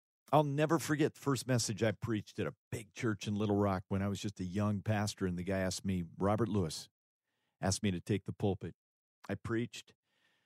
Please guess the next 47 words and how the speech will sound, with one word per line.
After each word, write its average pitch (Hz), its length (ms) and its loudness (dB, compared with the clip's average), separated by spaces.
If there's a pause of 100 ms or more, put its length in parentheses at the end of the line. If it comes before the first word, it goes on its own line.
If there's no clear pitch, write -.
(300)
I 107 60 4
preached - 460 -4
too 135 120 2
long 110 340 2
the 92 60 -2
first 95 320 0
service. 95 540 0
The 98 340 0
woman 104 440 0
that's 87 260 -4
overseeing 95 400 0
the 87 60 -4
service, 98 500 0
I'll 92 60 -4
never 95 260 -4
forget 92 300 -4
her, 90 80 -2
Brenda, 95 260 -2
walked 92 260 -2
up 101 100 -4
and - 20 -16
says, - 180 -12
"That - 180 -20
was - 200 -20
powerful. - 400 -20 (120)
God - 200 -20
was - 120 -20
working 98 360 -8
in 98 100 -6
here." 95 260 -6 (600)
Uh, 90 80 -6
but 90 320 -10
our 90 120 -10
transition 107 640 -6
time, 90 160 -6
we 98 80 -8
got 92 140 -8
it, 67 100 -14
like, 73 200 -16
three 190 160 -8
thousand 85 420 -10
people 113 380 -8
here, 107 180 -4
and 90 80 -10
it 73 140 -20 (100)
takes 92 240 -14
'em 80 120 -14